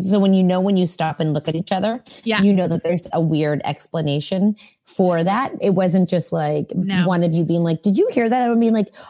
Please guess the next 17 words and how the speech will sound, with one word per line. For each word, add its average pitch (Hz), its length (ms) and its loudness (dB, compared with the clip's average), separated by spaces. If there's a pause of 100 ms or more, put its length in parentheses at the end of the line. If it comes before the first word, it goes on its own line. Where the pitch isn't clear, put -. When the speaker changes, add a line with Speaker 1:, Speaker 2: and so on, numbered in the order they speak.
Speaker 1:
"Oh 202 80 0
my 208 120 4
God, 196 200 0
that's 175 220 0
so," 190 140 -2
you 190 160 2
make 175 160 0
it 170 80 2
up. 196 260 -2
You 190 180 2
both 165 300 0
at 147 80 -4
the 151 80 -6
same 160 280 -2
time 151 320 -4
were 147 120 -8
like, 139 240 -8